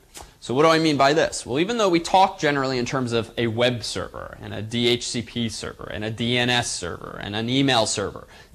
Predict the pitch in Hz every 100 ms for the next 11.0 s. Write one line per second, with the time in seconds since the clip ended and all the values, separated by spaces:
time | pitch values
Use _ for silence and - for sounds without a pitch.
0 | - - 247 240 147 127 123 - - 160
1 | 214 156 143 127 - 170 202 226 - 151
2 | 160 135 127 156 127 113 135 131 127 131
3 | 120 110 113 107 87 127 107 73 57 -
4 | - - - - - 113 120 123 135 143
5 | 151 143 - 123 120 117 135 139 208 -
6 | - - 113 117 113 113 110 - 147 -
7 | 127 143 123 107 107 113 120 247 - 113
8 | - 113 - - 127 110 123 117 120 113
9 | 110 - 104 104 151 120 113 - 113 113
10 | - 113 113 - 113 113 117 117 110 -